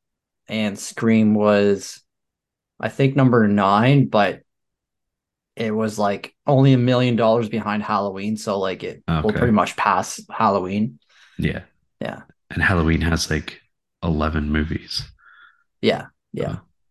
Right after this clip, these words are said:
Speaker 2: it's
Speaker 1: Well, I mean,
Speaker 2: doing
Speaker 1: Friday the
Speaker 2: well.
Speaker 1: thirteenth wasn't even on the top ten.
Speaker 2: Really?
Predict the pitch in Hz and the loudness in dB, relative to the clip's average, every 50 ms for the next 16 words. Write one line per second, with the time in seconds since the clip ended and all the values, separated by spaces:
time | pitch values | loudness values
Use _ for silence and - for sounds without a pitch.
0 | _ _ _ - - _ - _ - 135 135 135 143 135 113 113 165 151 156 143 | _ _ _ -20 -20 _ -8 _ 2 4 6 6 6 6 6 6 8 8 8 6
1 | 131 - - 143 131 - 143 131 113 110 110 107 107 107 107 101 101 101 95 95 | 6 4 4 2 4 4 2 0 2 2 0 0 2 0 0 0 -2 -4 -6 -6
2 | 92 90 92 98 95 - - - 104 98 95 95 95 - _ _ _ _ _ _ | -8 -4 -2 0 0 0 -2 -4 -6 -4 -6 -6 -10 -14 _ _ _ _ _ _
3 | _ _ _ _ _ - - 120 - 165 - 80 80 - - | _ _ _ _ _ -2 0 2 2 2 0 0 -4 -6 -8